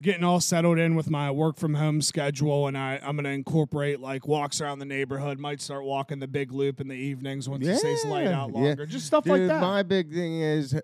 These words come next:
Speaker 2: like, it doesn't matter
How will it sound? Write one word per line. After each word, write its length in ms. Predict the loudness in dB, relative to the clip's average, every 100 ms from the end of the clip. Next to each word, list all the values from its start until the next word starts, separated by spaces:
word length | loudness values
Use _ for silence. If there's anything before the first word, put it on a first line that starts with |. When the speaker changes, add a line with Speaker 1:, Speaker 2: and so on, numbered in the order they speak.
| -2
Speaker 2:
like, 560 | 0 2 2 -2 _ _ _ _ _ _ _ _ _ _ _ _ -8
it 120 | 0
doesn't 460 | 2 2 0 -2
matter 720 | -2 -2 0 0 0 -2 -4